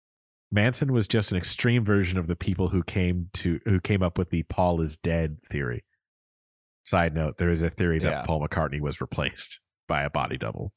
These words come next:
Speaker 2: I
Speaker 1: Uh,
Speaker 2: think that's part of the Abbey Road, uh,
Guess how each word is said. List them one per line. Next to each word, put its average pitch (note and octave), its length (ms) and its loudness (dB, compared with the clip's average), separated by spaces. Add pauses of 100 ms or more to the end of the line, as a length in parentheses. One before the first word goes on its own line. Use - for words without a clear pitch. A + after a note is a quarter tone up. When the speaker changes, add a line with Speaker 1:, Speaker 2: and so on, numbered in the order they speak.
(1200)
Speaker 2:
I D#2+ 180 2
Speaker 1:
Uh, C#2 80 2
Speaker 2:
think A2+ 160 -4
that's - 280 -8
part E2+ 260 -6
of D2+ 100 -6
the - 140 -6
Abbey D#2+ 260 -4
Road, D2+ 440 -6 (1120)
uh, D#2+ 240 -4